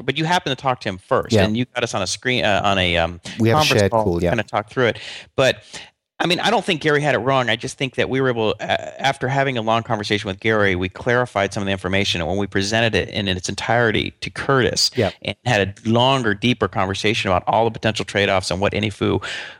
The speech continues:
Speaker 1: would, could be, what it was likely to be, where it was gonna start, where it might end. He just, he, he was able to have, give us a more comprehensive answer, and he just said, Listen,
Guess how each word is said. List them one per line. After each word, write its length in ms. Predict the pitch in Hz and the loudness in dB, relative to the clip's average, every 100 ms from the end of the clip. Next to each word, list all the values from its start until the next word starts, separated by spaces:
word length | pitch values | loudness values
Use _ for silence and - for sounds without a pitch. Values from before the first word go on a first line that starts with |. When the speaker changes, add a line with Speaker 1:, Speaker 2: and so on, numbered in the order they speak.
| _ _ _ - | _ _ _ -16
Speaker 1:
would, 380 | - 98 101 - | -2 2 2 0
could 240 | - 170 139 | 0 0 2
be, 240 | 139 135 | 2 4
what 160 | 113 92 | 4 2
it 80 | |
was 180 | 64 92 | 0 0
likely 320 | 107 135 135 120 | 2 0 2 0
to 80 | |
be, 420 | 113 113 113 110 107 | 2 2 4 2 0
where 240 | 101 90 | 2 2
it 80 | 80 | 2
was 140 | 95 | -2
gonna 120 | 85 | -4
start, 480 | 80 - 110 110 104 | -6 -2 0 2 0
where 100 | - 85 | -2 -4
it 60 | |
might 200 | 95 98 | 0 0
end. 480 | 101 95 95 85 - - | 2 2 0 -2 -8 -12
He 200 | - 117 | -6 -4
just, 400 | 110 - - - | -2 -2 -2 -4
he, 260 | 120 120 117 | 0 0 0
he 200 | 127 151 | 0 2
was 140 | 135 117 | 2 2
able 200 | 101 95 | 0 0
to 240 | 95 101 - | -2 -4 -8
have, 220 | 104 101 | -2 -2
give 80 | 104 | -2
us 80 | 110 | -6
a 40 | |
more 140 | 98 87 | -4 -4
comprehensive 640 | 107 95 92 92 90 - | -2 -2 -2 -4 -4 -2
answer, 280 | 80 80 82 | -2 0 -2
and 100 | 90 | -2
he 80 | 98 | -2
just 160 | - | 0
said, 120 | - | 0
Listen, 380 | 87 85 85 85 | 2 2 2 0